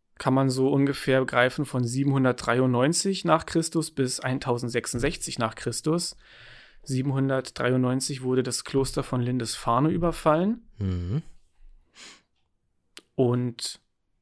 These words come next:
Speaker 1: tausendsechsundsechzig war die Schlacht von Stamford Bridge und auch die Zerstörung von Haithabu durch die Norweger. Also da waren mehrere Ereignisse. Das so ganz grob.
Speaker 2: Ja, war schon was los.
Speaker 1: Ja.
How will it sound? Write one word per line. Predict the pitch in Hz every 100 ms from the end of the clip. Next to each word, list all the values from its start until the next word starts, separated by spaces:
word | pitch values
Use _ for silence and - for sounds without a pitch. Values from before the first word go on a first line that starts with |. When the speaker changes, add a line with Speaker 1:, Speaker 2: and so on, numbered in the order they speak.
| _ _ _ _
Speaker 1:
tausendsechsundsechzig | - 117 123 120 123 - 120 120 - 123 -
war | 123
die |
Schlacht | 117 - 117 -
von | - 117
Stamford | - - 120 - 120 -
Bridge | 117 123 - - - _ _ _ _ -
und | 120
auch | 117
die | 127
Zerstörung | 127 117 - 123 123
von | - 117 110
Haithabu | 123 131 131
durch | 127 113
die | -
Norweger. | 123 127 143 143
Also | 131 120
da | 117
waren | 117
mehrere | 120 123 131
Ereignisse. | 120 123 123 123 - 123 - - - - - - - - - - -
Das | 120 -
so | - 117 104 - -
ganz | - 120 -
grob. | - 117 113 - - _ _ -
Speaker 2:
Ja, | 170 120
war | 131
schon | 190 226
was | 233 226
los. | 240 170 - - - - - - - - - - - - - - - - - - - -
Speaker 1:
Ja. | 120 120 107